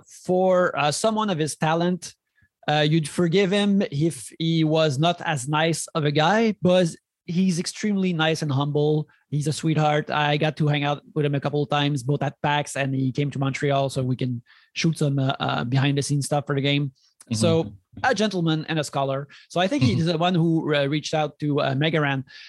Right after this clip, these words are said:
Speaker 1: As for Wu-Tang Clan, that's something our friends at the Dot M U, uh, did. They, uh, they wished upon a star and, uh,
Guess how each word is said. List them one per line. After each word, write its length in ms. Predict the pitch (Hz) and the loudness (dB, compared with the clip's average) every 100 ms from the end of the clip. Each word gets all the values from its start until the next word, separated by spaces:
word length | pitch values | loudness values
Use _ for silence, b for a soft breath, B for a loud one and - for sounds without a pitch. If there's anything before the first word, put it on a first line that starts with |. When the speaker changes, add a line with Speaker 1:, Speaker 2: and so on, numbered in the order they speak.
| B | B
Speaker 1:
As 180 | 208 214 | -2 0
for 180 | 247 233 | 2 2
Wu-Tang 300 | 214 214 196 | 2 0 -2
Clan, 300 | 190 202 208 | -2 -2 0
that's 240 | 196 196 | 0 0
something 440 | - 185 202 196 143 | -4 -2 -2 -2 0
our 220 | 151 151 | 0 -2
friends 560 | - 170 170 175 151 131 | 0 0 0 -2 -4 -4
at 220 | 143 143 | -2 -2
the 120 | 151 | -2
Dot 180 | 135 147 | -2 0
M 100 | 165 | 2
U, 320 | 170 175 180 - | 2 2 0 0
uh, 400 | 156 156 156 156 | 0 2 2 0
did. 400 | 147 180 180 175 b b | 0 0 -2 -6 b b
They, 200 | 143 160 | -4 -2
uh, 420 | - 151 151 147 - | 0 0 2 0 -2
they 200 | 143 160 | -2 2
wished 360 | 156 220 - - | 4 2 0 -4
upon 260 | 180 180 185 | -4 -2 0
a 60 | |
star 540 | 170 - 180 208 226 - | -2 0 0 0 -2 -2
and, 460 | 160 156 156 156 156 | 0 0 0 -2 -2
uh, 580 | 151 156 156 156 160 | 0 0 2 2 0